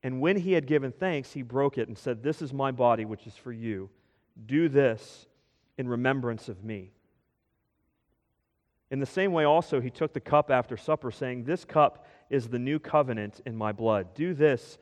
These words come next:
as often as you drink it in remembrance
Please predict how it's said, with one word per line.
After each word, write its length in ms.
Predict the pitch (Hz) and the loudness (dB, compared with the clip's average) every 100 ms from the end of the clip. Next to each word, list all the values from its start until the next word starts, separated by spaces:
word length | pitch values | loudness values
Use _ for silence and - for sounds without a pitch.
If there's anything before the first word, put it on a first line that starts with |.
| _ _ - | _ _ -6
as 180 | 117 110 | -6 -4
often 560 | 139 147 - 156 135 127 _ _ | -2 0 -2 -6 -8 -10 _ _
as 200 | 117 110 | -8 -6
you 80 | 113 | -8
drink 320 | 104 107 98 | -8 -10 -10
it 240 | 98 - _ _ _ - | -14 -16 _ _ _ -14
in 160 | 113 | -10
remembrance 800 | 107 104 113 117 107 104 - - | -8 -4 -4 -4 -8 -10 -16 -20